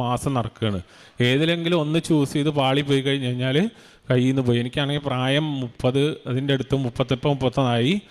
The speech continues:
അപ്പോൾ മുപ്പത്, ഇരുപത്തൊമ്പതാമത്തെ വയസ്സിലാണ് ഇങ്ങനെ ഒരു ചൂസിങ്ങും കാര്യങ്ങളൊക്കെ ആയിട്ട് ഞാൻ തീരുമാനിക്കുന്നത്. അങ്ങനെ എന്താണ്, ഏകദേശം ഒരു എക്സാം ചൂസ് ചെയ്തു. എന്നിട്ട് ഞാൻ എന്താണ്, അത് എഴുതി. എട്ട് വേക്കൻസി ഉണ്ടായിരുന്നുള്ളൂ അന്ന് നോട്ടിഫിക്കേഷൻ പ്രകാരം. അപ്പോൾ ഞാൻ ധൈര്യത്തിൽ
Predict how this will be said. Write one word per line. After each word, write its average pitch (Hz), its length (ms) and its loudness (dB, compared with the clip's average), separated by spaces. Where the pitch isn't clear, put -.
അപ്പോൾ 123 220 0
മുപ്പത്, 131 300 2
ഇരുപത്തൊമ്പതാമത്തെ 139 640 0
വയസ്സിലാണ് 131 460 0
ഇങ്ങനെ 127 200 -2
ഒരു 135 120 -2
ചൂസിങ്ങും 131 580 0
കാര്യങ്ങളൊക്കെ 127 440 -2
ആയിട്ട് 131 220 0
ഞാൻ 127 160 -2
തീരുമാനിക്കുന്നത്. 117 720 0
അങ്ങനെ 127 280 0
എന്താണ്, 120 320 -2
ഏകദേശം 123 460 0
ഒരു 123 180 4
എക്സാം 127 280 -4
ചൂസ് 120 280 2
ചെയ്തു. 120 200 2
എന്നിട്ട് 120 240 -2
ഞാൻ 123 180 -2
എന്താണ്, 123 300 -2
അത് 123 80 0
എഴുതി. 120 280 2
എട്ട് 156 220 0
വേക്കൻസി 156 440 0
ഉണ്ടായിരുന്നുള്ളൂ 117 500 2
അന്ന് 139 180 0
നോട്ടിഫിക്കേഷൻ 131 760 0
പ്രകാരം. 123 340 0
അപ്പോൾ 135 220 -2
ഞാൻ 135 120 -2
ധൈര്യത്തിൽ 131 420 0